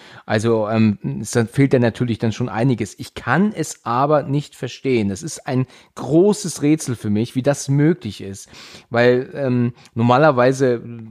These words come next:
oh Gott, ich meine, w-, wie viele Scheiße an Filmen, weißt du, werden gedreht, die ihr Einspielergebnis, also die ihr, ihr Budget wieder reinholen. Dass dieser Film, der so gut gemacht ist und, und wirklich auf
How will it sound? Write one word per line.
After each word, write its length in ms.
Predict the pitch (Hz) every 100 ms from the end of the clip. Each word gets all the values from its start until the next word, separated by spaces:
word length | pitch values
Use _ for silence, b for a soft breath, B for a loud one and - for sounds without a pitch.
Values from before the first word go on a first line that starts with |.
| 110
oh 80 | 113
Gott, 280 | 120 139 -
ich 120 | -
meine, 360 | 123 113 107 107
w-, 100 | 110 110 -
wie 400 | 104 113 117 139
viele 380 | 175 139 127 B B
Scheiße 720 | - - - 123 208 - 165 120
an 160 | 123
Filmen, 580 | - 156 185 175 123 120
weißt 240 | 113 131 151
du, 140 | 127
werden 240 | 135 139
gedreht, 480 | 123 110 123 156 -
die 100 | 123
ihr 320 | 135 123 127
Einspielergebnis, 1000 | 117 170 - 151 127 120 139 - 135 - -
also 260 | 135 120
die 140 | 120 127
ihr, 260 | 120 110 -
ihr 200 | 123 113
Budget 400 | 120 117 135 147
wieder 260 | 131 117 104
reinholen. 560 | 127 160 101 101 107 B B B B
Dass 200 | 117 -
dieser 280 | 170 196 135
Film, 480 | - 156 170 147 104 B B
der 240 | 143 127 117
so 240 | 120 202
gut 240 | 165 151
gemacht 440 | 131 110 143 - 131
ist 280 | 110 - -
und, 320 | 117 110 -
und 320 | 110 104 -
wirklich 280 | 147 131 127
auf 160 | 110